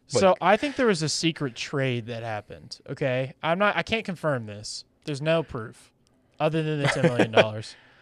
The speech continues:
Speaker 1: But this
Speaker 2: Here's,
Speaker 1: is a
Speaker 2: uh, Nick's weekly, uh, random conspiracies.
Speaker 1: Oh, there's more than that today.
Speaker 2: <laughs>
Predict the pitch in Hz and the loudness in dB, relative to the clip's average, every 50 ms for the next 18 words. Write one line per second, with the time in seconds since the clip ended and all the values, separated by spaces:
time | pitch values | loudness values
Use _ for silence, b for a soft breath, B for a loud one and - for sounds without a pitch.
0 | b b b b b - 143 170 170 170 165 - 143 160 208 - - 117 113 123 | b b b b b 4 8 8 8 8 8 4 0 -2 -2 2 4 4 4 6
1 | 110 110 107 104 104 98 98 95 87 113 113 113 110 - - - 117 113 117 113 | 6 8 8 8 8 6 4 2 2 4 4 4 4 4 0 2 4 6 6 6
2 | - - 123 120 113 110 110 117 110 107 107 104 101 101 101 98 - - 104 98 | 6 6 6 6 6 6 6 6 6 8 8 8 8 8 6 4 2 0 0 0
3 | 107 104 110 113 113 107 110 - - 110 104 - - 101 95 98 101 - 113 110 | 2 2 2 2 2 0 0 -2 -2 -2 -2 0 2 4 4 4 2 2 -2 -4
4 | 107 - - b b b b b - 160 156 143 135 135 170 175 156 131 120 127 | -4 -4 -8 b b b b b 4 6 6 6 8 6 6 4 4 2 -2 0
5 | 131 143 147 143 120 123 120 120 127 131 - 107 - 180 131 113 113 110 107 107 | 2 4 4 4 2 0 0 2 2 2 2 0 0 -2 0 0 0 0 0 -2
6 | 104 - _ _ _ _ _ _ _ _ - - - - - - - 139 | -4 -8 _ _ _ _ _ _ _ _ -16 -14 -14 -14 -14 -12 -12 -12